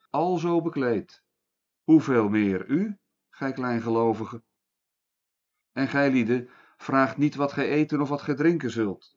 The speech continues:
en wees niet wankelmoedig. Want al deze dingen zoeken de volken der wereld. Maar uw Vader weet dat gij deze dingen behoeft.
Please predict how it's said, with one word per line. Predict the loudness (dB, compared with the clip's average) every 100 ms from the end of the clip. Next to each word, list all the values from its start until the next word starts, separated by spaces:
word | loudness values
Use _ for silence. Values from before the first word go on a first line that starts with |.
| _
en | -6 2
wees | 2 4
niet | 0
wankelmoedig. | 2 0 0 0 0 0 -4 -8 -20 _ _ _ _ _ _ _
Want | -4 0
al | 2
deze | 4 2 2
dingen | 2 2 2
zoeken | 0 0
de | -2
volken | 0 0 0 -2
der | -2 2
wereld. | 4 4 2 -4 -18 _ _ _ _ _ _ _ -6
Maar | -2 -2
uw | 0 -2
Vader | 0 0 0 0 -2 -4 _
weet | -6 0 2 2 -4 _ _
dat | -8 -4
gij | -4
deze | 0 0 0
dingen | -2 0 -2
behoeft. | -4 -4 -4 -6 _